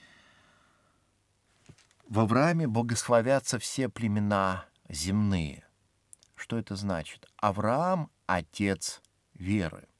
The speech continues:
Он является ключевой фигурой для трёх мировых религий: для иудаизма, христианства и ислама. Авраам — это человек, который лично поверил Богу,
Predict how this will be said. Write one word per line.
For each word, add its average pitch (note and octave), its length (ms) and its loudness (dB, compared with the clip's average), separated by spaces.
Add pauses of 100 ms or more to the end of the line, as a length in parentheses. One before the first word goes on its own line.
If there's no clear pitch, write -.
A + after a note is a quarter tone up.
(1200)
Он D#3 480 4
является A#2 800 0
ключевой B2 560 -2
фигурой D3+ 440 0
для B2+ 220 2
трёх D3 460 2
мировых A#2+ 440 0
религий: F#2 600 -4 (220)
для G2 200 2
иудаизма, C#3 600 -2
христианства A#2 800 0
и G2+ 400 -4 (100)
ислама. F#2 640 2 (800)
Авраам — A#2+ 500 2 (100)
это A2 260 -6
человек, A2+ 580 -2
который C#3+ 720 0 (480)
лично C#3+ 640 2 (120)
поверил F#2+ 640 0 (380)
Богу, E2 600 -10